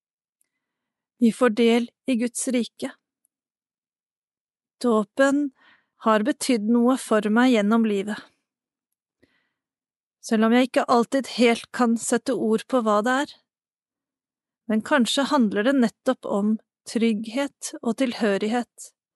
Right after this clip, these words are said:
Jeg hører til Jesus. Jeg er en del av hans rike. Guds rike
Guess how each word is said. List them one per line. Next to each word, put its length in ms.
Jeg 220
hører 420
til 260
Jesus. 720
Jeg 160
er 260
en 220
del 300
av 240
hans 320
rike. 400
Guds 400
rike 420